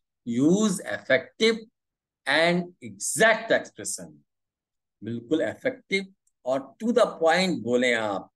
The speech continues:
जो intended effect हो, यानी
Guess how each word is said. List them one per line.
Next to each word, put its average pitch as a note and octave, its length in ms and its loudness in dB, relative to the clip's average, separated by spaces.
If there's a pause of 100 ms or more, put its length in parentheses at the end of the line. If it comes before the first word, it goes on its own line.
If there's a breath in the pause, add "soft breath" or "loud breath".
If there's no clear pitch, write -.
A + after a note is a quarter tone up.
(300)
जो C3 160 -2
intended E3+ 840 6
effect D#3 460 0
हो, C#3 60 -2
यानी G3 460 0